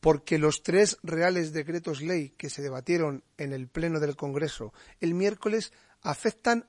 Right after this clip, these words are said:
a todo y cada uno de los segovianos, a todos.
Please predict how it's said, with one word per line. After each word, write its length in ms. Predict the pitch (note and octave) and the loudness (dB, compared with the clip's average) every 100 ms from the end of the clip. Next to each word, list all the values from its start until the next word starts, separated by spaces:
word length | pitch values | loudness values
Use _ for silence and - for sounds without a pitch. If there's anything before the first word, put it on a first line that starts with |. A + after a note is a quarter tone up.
| _ | _
a 120 | D3+ | -4
todo 460 | C#3+ A#3 A#3+ C4 - | -2 -2 0 -2 -6
y 120 | E3+ | -12
cada 280 | D3+ D#3 D3+ | -4 -2 0
uno 300 | F3+ A#3+ C4 _ | 0 -2 -6 _
de 140 | D3+ | -8
los 120 | C3+ A#2+ | -8 -8
segovianos, 600 | A#2+ A2+ B2+ A2+ G#2 - _ | -8 -8 -8 -10 -14 -18 _
a 80 | - | -10
todos. 540 | - E3 C#3+ - - | -4 -4 -4 -16 -20